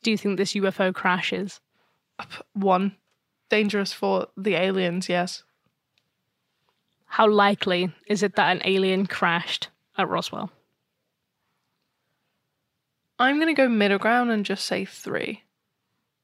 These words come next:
Speaker 1: Okay. What are your ideas then? What do you think?
Speaker 2: See, I don't really know, because I liked the idea of that photo being there. Like, I guess one of my ideas is just straight,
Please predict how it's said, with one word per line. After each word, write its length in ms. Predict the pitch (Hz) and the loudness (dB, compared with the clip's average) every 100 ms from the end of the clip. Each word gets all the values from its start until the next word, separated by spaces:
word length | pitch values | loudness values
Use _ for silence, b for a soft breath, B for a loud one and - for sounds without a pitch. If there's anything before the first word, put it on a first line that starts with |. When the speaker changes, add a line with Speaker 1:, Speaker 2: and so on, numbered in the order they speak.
| _ _ _ _ _ _ _ _ - | _ _ _ _ _ _ _ _ -2
Speaker 1:
Okay. 520 | 226 202 254 277 220 - _ _ - 202 - | -2 0 0 2 0 -2 _ _ -20 -10 2
What 140 | 285 | 4
are 40 | |
your 120 | 302 294 | 6 6
ideas 340 | 277 311 302 | 6 2 4
then? 140 | 202 | 2
What 80 | 202 | 2
do 60 | 226 | 2
you 80 | 226 | 0
think? 340 | 262 220 175 B B B B | 2 0 0 B B B B
Speaker 2:
See, 400 | - 302 302 - - | -6 -2 0 -2 -2
I 60 | 285 | 0
don't 160 | 330 359 | 2 2
really 160 | 311 | 2
know, 460 | 277 294 277 208 - | 4 4 2 0 -2
because 200 | 226 240 | -2 2
I 140 | 247 269 | 4 4
liked 520 | 247 233 269 - - | 4 2 2 -2 -8
the 120 | 226 | 0
idea 380 | 226 220 226 226 | 2 2 2 0
of 80 | 208 | 2
that 240 | 208 - | 0 0
photo 640 | - 202 - 226 247 240 233 - | 0 0 2 0 0 -4 -6 -4
being 240 | 214 226 | -2 -2
there. 340 | 220 226 226 | -2 0 0
Like, 240 | 220 214 214 | -2 -4 -2
I 100 | 226 | -2
guess 360 | 220 233 269 - | 2 0 0 -2
one 180 | 226 226 | 2 2
of 140 | 226 | 2
my 160 | 196 190 | 2 2
ideas 340 | 185 185 190 | 2 0 -2
is 140 | 202 196 | -2 -4
just 200 | 208 - | -6 -2
straight, 320 | 190 185 | 0 0